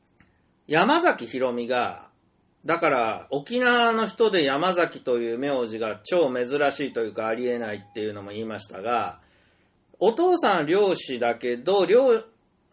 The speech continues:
船に弱かった山崎が、まあ、警察官を目指したと。で、沖縄は確かね、海がね、あ、島、島だから、確か海上保安庁になる人は多いんだ、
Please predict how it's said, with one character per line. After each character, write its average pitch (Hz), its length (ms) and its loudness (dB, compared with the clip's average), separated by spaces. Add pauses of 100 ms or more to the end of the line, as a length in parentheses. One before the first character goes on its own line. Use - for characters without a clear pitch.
(120)
船 247 300 0
に 190 100 0
弱 180 280 4
か 175 120 2
っ - 140 -10
た 131 140 0
山 147 320 -2
崎 120 420 -4
が、 110 520 -2 (500)
ま 175 100 -4
あ、 - 20 -6
警 214 300 6
察 208 420 -2
官 170 300 0
を 175 80 2
目 123 120 -2
指 107 200 -4
し - 120 -14
た - 140 -16
と。 - 220 -20 (300)
で、 156 80 0
沖 233 320 2
縄 370 320 4
は 330 80 -2
確 330 260 -4
か 147 100 -2
ね、 117 320 -6 (400)
海 285 240 2
が 123 340 2 (140)
ね、 170 360 -2
あ、 127 80 -8
島、 226 440 4
島 226 240 2
だ 180 120 6
か 104 120 -6
ら、 110 360 0 (340)
確 262 180 -2
か 143 100 -4
海 330 360 4
上 339 280 2
保 339 200 0
安 330 180 0
庁 240 180 0
に 190 100 -4
な 185 140 0
る 180 100 -2
人 - 140 -2
は 156 180 2
多 196 300 6
い 131 60 -2
ん 110 140 -8
だ、 107 140 -12